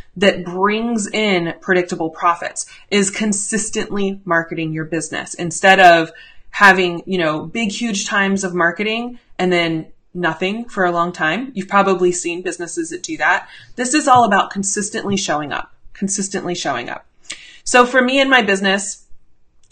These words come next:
what is my attract plan? This week, it's primarily Facebook ads.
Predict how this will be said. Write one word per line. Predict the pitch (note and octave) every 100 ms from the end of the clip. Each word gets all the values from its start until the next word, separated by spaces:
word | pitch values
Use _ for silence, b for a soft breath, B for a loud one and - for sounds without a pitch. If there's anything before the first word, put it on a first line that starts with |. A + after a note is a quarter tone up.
| - - -
what | - G3+ A3
is | A3+
my | A3
attract | G#3 G3+ G#3 G3 -
plan? | - G#3 D#3+ G2 F#2 - _ -
This | F3+ G#3+ A3
week, | G#3 D4+ F4+ -
it's | G3 G3+ -
primarily | - - C4+ C#4+ D4 C#4+ A#3+ C4+ A#3+ F#3 E3 E3+ G3+ B B B -
Facebook | F#4 - C#4+
ads. | E3 D3 - -